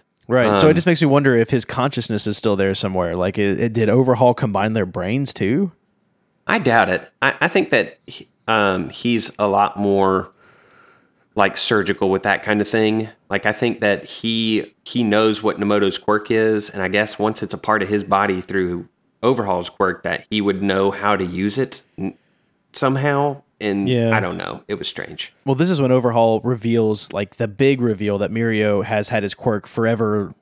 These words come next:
Speaker 1: permanently destroyed. Like, it's turned off. It's not coming back. And it, it gets pretty emotional for a few seconds here. I, I mean, as long as the heroes have to be emotional, really, because Midoriya has this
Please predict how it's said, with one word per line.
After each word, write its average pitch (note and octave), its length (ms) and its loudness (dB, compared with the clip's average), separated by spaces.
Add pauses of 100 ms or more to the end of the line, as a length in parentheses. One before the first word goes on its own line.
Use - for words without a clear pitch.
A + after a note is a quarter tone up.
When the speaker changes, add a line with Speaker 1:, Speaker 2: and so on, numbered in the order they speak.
(160)
Speaker 1:
permanently G#2 840 -4 (100)
destroyed. F#2+ 520 -6
Like, G2 140 -10
it's - 120 -10
turned B2 300 -4
off. G2+ 200 0
It's - 120 -16
not G#2+ 160 -4
coming G2+ 220 -8
back. F2+ 380 -4 (480)
And B2 220 4
it, C3 180 0
it D3 120 4
gets D3+ 180 2
pretty C#3 420 4
emotional B2 400 2
for A2 160 0
a G#2 60 -2
few A#2 220 -2
seconds G#2+ 400 -4
here. F#2+ 200 -2
I, G2+ 200 -2
I C3 40 2
mean, B2+ 140 0
as G#2 100 -4
long C3+ 240 2
as A2+ 240 0
the A2+ 100 -2
heroes A2+ 460 0
have G#2+ 360 -2
to A#2 140 -4
be G#2+ 240 -2
emotional, G2 480 -4
really, F#2+ 280 -2
because G2+ 300 -6
Midoriya A2 600 0
has G2+ 220 -2
this G2+ 300 -2